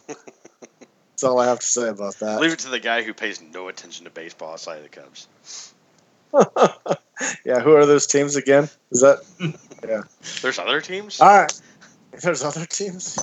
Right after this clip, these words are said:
Speaker 1: Hey, uh, last call to me. You know, it's been a couple of weeks since we've, uh, done the podcast. Uh,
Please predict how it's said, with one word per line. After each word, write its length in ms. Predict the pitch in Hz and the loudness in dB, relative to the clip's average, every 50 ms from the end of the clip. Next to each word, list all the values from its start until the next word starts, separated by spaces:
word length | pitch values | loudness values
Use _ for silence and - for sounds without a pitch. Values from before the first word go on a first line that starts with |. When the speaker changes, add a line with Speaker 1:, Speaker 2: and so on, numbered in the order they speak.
| - - _ _ _ _ _ _ - - - - - - - - - _ - | -10 -12 _ _ _ _ _ _ -20 -20 -20 -20 -20 -20 -20 -20 -10 _ 4
Speaker 1:
Hey, 300 | 185 190 208 190 175 175 | 6 6 8 6 6 4
uh, 280 | 165 165 156 151 147 139 | 4 4 4 4 2 0
last 460 | 143 151 175 185 190 190 180 - - | 0 0 2 2 2 2 0 -2 -2
call 200 | - 180 170 170 | -2 0 0 0
to 80 | 170 165 | -2 -4
me. 400 | 156 156 156 165 180 190 180 - - - | -4 -2 -2 -2 -2 -4 -8 -10 -10 -4
You 80 | 156 | 2
know, 80 | 156 151 | 2 2
it's 120 | 156 151 | 2 2
been 200 | - - 160 156 | 2 2 2 2
a 40 | 147 | 2
couple 380 | 143 - 160 156 160 151 143 139 | 2 2 2 2 2 0 -2 0
of 80 | 139 131 | 0 2
weeks 320 | 139 147 156 156 156 - | 2 2 2 0 -2 -2
since 360 | - - 147 135 131 - - | -2 0 0 -2 -2 -4 -4
we've, 260 | - 135 135 127 120 - | -2 -2 -2 -2 0 2
uh, 240 | 131 127 127 127 123 | 4 6 6 4 4
done 260 | - - 131 131 131 | 4 4 4 4 4
the 60 | 127 | 0
podcast. 960 | 120 - 123 123 127 123 127 - - 127 127 127 131 139 - - - - - - _ _ _ _ _ _ _ - _ - | 2 4 6 8 8 6 4 2 2 4 4 4 4 4 4 2 0 -2 -8 -12 _ _ _ _ _ _ _ -18 _ -4
Uh, 400 | 120 123 120 120 120 120 117 | 0 2 4 4 4 2 0